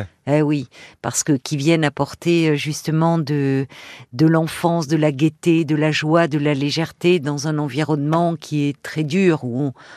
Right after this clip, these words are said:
on pense à tous ces enfants qui subissent des traitements lourds. Donc, il y a de,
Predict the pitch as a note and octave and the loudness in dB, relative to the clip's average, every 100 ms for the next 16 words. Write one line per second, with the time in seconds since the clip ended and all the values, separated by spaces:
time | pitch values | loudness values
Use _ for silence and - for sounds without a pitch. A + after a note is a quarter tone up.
0 | - - - E3 - D3+ - - C#3+ D#3 | -20 -6 -2 0 -2 -4 -8 -8 -4 -4
1 | - F3+ F3 D3 - C#3+ E3+ C#3 C#3+ - | -4 -6 -6 -10 -8 -4 -4 -4 -8 -6
2 | D#3 D#3 D#3+ F3 G3+ G3+ - - - - | -6 -2 -2 0 4 4 2 -12 -20 -16
3 | - F#3+ F3+ G3+ F3 C#3 F#3 E3+ E3 | -4 -4 0 0 2 2 2 2 -2